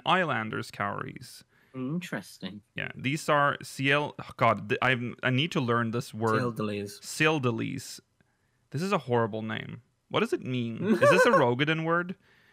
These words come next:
Speaker 1: Cieldelis.
Speaker 3: I would suspect it's a Rogadan word, or it could be a Southern Lalafell word.
Speaker 1: Maybe. Cielde-,
Speaker 2: Southern
Speaker 1: Cieldelis
Speaker 2: Lalafell.
Speaker 1: specific currencies
Speaker 2: Cieldelis.
Speaker 1: to be used at shops that become available on your island.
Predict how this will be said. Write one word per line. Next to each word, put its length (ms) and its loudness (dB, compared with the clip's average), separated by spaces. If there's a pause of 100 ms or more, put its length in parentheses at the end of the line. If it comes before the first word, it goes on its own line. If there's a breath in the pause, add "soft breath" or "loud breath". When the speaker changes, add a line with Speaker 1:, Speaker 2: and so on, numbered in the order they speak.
(100)
Speaker 1:
Cieldelis. 880 0
Speaker 3:
I 80 0
would 140 -2
suspect 800 -8
it's 160 -14
a 60 -8
Rogadan 600 -10
word, 260 -8
or 160 0
it 120 -6
could 180 -4
be 360 0 (460)
a 60 -4
Southern 400 -2
Lalafell 540 0
word. 260 -2 (100)
Speaker 1:
Maybe. 460 0 (160)
Cielde-, 460 0 (100)
Speaker 2:
Southern 400 2
Speaker 1:
Cieldelis 240 0
Speaker 2:
Lalafell. 120 -4
Speaker 1:
specific 680 -4
currencies 680 -4
Speaker 2:
Cieldelis. 420 -12 (420 soft breath)
Speaker 1:
to 80 -6
be 100 -2
used 240 -2
at 100 -2
shops 320 0
that 80 -4
become 260 -6
available 560 -4 (180)
on 140 -10
your 160 -6
island. 460 -6